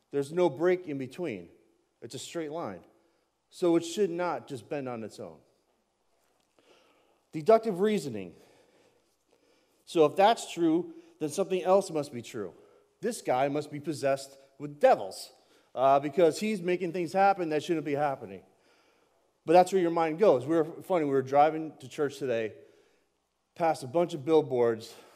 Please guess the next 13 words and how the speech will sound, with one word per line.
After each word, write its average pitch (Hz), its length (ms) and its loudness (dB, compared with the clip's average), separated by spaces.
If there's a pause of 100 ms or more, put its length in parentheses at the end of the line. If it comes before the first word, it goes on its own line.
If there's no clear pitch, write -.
(420)
Well, 143 100 -16
not 156 220 -8 (160)
a 120 80 -10
bunch. 101 400 -8
All 113 60 -12
right. 104 100 -10 (680)
I 123 40 -12
don't 131 100 -4
wanna 113 140 -2
lie 107 420 -2
from 101 260 -14
up 92 120 -14
here. 90 260 -10